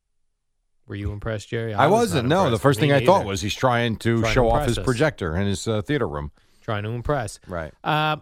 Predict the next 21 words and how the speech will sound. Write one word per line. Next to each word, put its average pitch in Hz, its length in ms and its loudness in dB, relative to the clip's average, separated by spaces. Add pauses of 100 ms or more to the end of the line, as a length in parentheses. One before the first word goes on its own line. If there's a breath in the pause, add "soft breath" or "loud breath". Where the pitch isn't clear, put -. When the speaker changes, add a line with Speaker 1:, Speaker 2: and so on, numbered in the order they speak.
Speaker 1:
all 226 300 -2
I 190 120 -4
care 143 240 -2
about, 120 200 -2
Jerry, 113 260 -2
is 107 120 -8
where 120 520 -4
the 110 240 -6
quarterbacks 98 560 -6
went. 90 200 -12 (880 loud breath)
Uh, 104 240 -2
the 101 120 -12
Jets, 127 280 -6
of - 120 -18
course, 107 520 -8
uh, 104 120 -4
got 101 200 -6
their 101 140 -6
quarterback, 101 480 -6
Zach 98 260 -8
Wilson. 104 380 -10